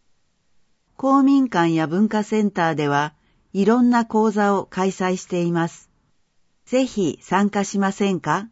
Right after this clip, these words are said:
食。親子でパン作りやカレー料理に挑戦しよう。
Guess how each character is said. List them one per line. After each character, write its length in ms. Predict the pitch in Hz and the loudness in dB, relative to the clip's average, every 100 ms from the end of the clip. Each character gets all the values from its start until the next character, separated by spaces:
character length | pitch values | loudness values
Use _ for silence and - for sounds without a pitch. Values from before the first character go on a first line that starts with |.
| _ _ _ _ _ _ _ _ _ _ _ _ | _ _ _ _ _ _ _ _ _ _ _ _
食。 520 | - 208 - 233 208 _ _ _ _ _ | -6 -4 -2 -2 -2 _ _ _ _ _
親 260 | 247 285 254 | -2 -2 -2
子 160 | 220 175 | -2 0
で 180 | 165 | 0
パ 220 | - 202 226 | -2 0 0
ン 80 | |
作 280 | 226 220 208 | 0 0 -2
り 120 | 170 | -2
や 200 | 160 147 143 | -2 -4 -4
カ 160 | 190 | -4
レ 220 | 220 240 | 0 2
ー 20 | 233 | 2
料 240 | 240 233 | 2 2
理 160 | 180 160 | 0 -2
に 140 | 147 | -4
挑 220 | - 185 | -4 -4
戦 260 | 185 196 190 | -2 -2 -2
し 200 | - 185 | -4 -2
よ 360 | 196 170 | 0 0
う。 20 | 147 | -2